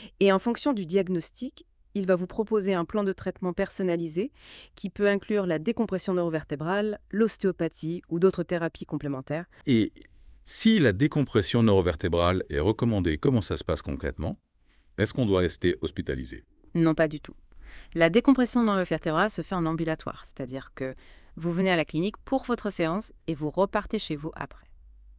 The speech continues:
Speaker 1: La séance dure environ trente minutes et vous êtes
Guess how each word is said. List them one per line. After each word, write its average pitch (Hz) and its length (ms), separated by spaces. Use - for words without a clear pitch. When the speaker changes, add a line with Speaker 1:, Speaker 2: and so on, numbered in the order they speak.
Speaker 1:
La 185 180
séance 214 380
dure 196 400
environ 165 500
trente - 300
minutes 160 460
et 175 140
vous 165 240
êtes - 240